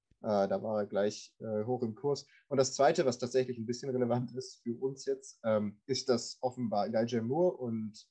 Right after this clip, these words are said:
ähm, Zach Wilson eine ziemliche Bromance schon, äh, angefangen haben oder sich zumindest ziemlich gut verste-, äh, verstehen. Äh, man hat verschiedene Social-Media-Posts gesehen von beiden, meine ich, ähm,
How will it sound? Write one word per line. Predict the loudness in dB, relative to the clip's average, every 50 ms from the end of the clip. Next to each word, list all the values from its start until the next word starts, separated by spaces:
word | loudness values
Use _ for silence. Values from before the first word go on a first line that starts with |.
| -8
ähm, | -4 -2 -2 -2 -2 -2 -4 -8 -10 _ _ _
Zach | -20 -20 _ -4 -2 -2 0 0
Wilson | 0 -2 -2 -2 -6 -10 -12 -14 _ _ _ _ _ _ _ _ _ _ _ _ _ _ _ _ -14
eine | -6 0 2 2 2 2 0
ziemliche | -4 -4 -2 0 2 2 2 0 -2 -6 -8 -4 0 2 4 4 2 0 -4 _
Bromance | -2 0 2 2 2 2 2 0 0 -2 -6 -8
schon, | -6 -4 -4 -2 0 0 0 0 -2 -4 -4
äh, | -2
angefangen | 0 0 0 0 -2 -2 -4 -4 -4 -2 -2 -2 -2 -2
haben | -4 -2
oder | -2 -2 -2 -2
sich | -4 -6 -10
zumindest | -10 -10 -8 -8 -8 -10
ziemlich | -10 -10 -10 -10 -12
gut | -14 -8
verste-, | -6 -6 -6 -6 -8 -14 -16 -16 -10 -8
äh, | -8 -8
verstehen. | -8 -8 -10 -10 -8 -4 -2 -2 -2 -2 -2
Äh, | -2 0 0 0 0 -2 -4 _ _ _ _ _ -10
man | -6 -2 -2
hat | -2 -2 -2 -6 -16 -14 -12
verschiedene | -12 -12 -12 -10 -6 -6 -4
Social-Media-Posts | -2 -2 -2 -2 -2 -4 -4 -4 -4 -4 -4 -4 -4 -4 -6 -6 -6 -6 -6 -6 -8 -12 -18 -18 -14
gesehen | -12 -12 -8 -4 -2 -2 -2 -4
von | -6 -10 -10 -10 -6 -4
beiden, | -2 -2 -2 -2 -4 -6 -6
meine | -4 -4 -2 -4 -4 -6
ich, | -8 -10 -12 -14 -18 _ _ _ -20 _ _ _ 0
ähm, | 2 4 6 6 6 4 2 0 -2 -6